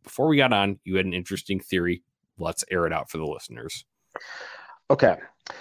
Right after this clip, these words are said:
Speaker 2: So given the fact that the Sox have an off day coming up here on Thursday, and then following the three-game set at home against the Texas Rangers this weekend, they have another off day on Monday. So they got two off days in a very short time frame here.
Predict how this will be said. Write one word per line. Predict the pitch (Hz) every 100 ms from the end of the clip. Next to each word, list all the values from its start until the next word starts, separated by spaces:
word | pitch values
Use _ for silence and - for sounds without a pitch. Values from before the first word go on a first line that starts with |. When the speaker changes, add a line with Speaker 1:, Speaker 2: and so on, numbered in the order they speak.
| -
Speaker 2:
So | - 139 127 123 123 104
given | 151 165
the | 196
fact | - 123
that | 113
the | 95
Sox | - 104 104 -
have | - 98 98
an | 113 -
off | 101 98 -
day | 98 85 80 - -
coming | 90 98
up | 101 -
here | 104 -
on | 101
Thursday, | 101 98 92 82 85 82 -
and | 95
then | 92 90 85
following | - 90 95 98 95
the | 78 90 85
three-game | 87 95 92 104
set | 95 98 95
at | 104
home | 92 92
against | 90 -
the | -
Texas | 92 - 98
Rangers | 95 98 92 82
this | 95 -
weekend, | 139 87 87
they | 87
have | 104
another | 98 98 123 165 -
off | 107 107 -
day | 95 92 - -
on | 95 95 92 90 -
Monday. | 95 95 82
So | - -
they | 139
got | 90 -
two | - - 180 -
off | 139 113
days | - 98 87
in | 92
a |
very | 78 80 98 107 101
short | - - 95 87 -
time | - 85 80
frame | - -
here. | - - -